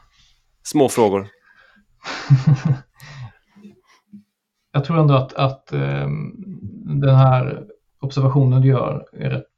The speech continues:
Speaker 2: pregnant, för att den, det här våldet som man kan se i, i vissa samhällen som är en vardag, eh, tyvärr tror jag att man ser det rätt mycket i U S A just nu, eh,
Speaker 1: Mm.
Speaker 2: både från, eh, den radikala vänstern och den radikala högern,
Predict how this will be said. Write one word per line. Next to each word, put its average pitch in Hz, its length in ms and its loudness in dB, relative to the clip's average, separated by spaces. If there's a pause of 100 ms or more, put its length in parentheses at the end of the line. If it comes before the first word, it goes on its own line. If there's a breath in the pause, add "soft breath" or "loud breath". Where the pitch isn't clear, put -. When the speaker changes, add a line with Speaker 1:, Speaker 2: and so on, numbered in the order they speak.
Speaker 2:
pregnant, 123 420 0
för 123 120 -8
att - 160 -8
den, 123 280 -4 (1500)
det 139 140 0
här 135 160 4
våldet 143 600 0 (260)
som 127 540 -4
man 120 140 -6
kan 117 140 -4
se 117 560 -6
i, - 220 -12 (180)
i - 20 -2
vissa 131 240 2
samhällen 113 480 -2
som 123 180 -2
är 120 100 -2
en 113 80 -6
vardag, 120 500 -4
eh, 58 640 -12 (520)
tyvärr 131 280 2
tror 139 160 -2
jag 123 100 -4
att - 60 -20 (460)
man 135 100 -12
ser 123 180 -12
det 131 240 -12
rätt - 120 -14
mycket 131 260 -4
i - 20 0
U 117 160 -2
S 113 140 -8
A 135 120 4
just 131 220 -4
nu, - 60 -8
eh, - 600 -12
Speaker 1:
Mm. 123 300 0
Speaker 2:
både 123 300 0
från, 117 400 -2
eh, - 240 -6
den 131 180 0
radikala 117 440 -4
vänstern - 380 -6
och 131 120 -6
den 127 120 0
radikala 120 400 -6
högern, 127 500 0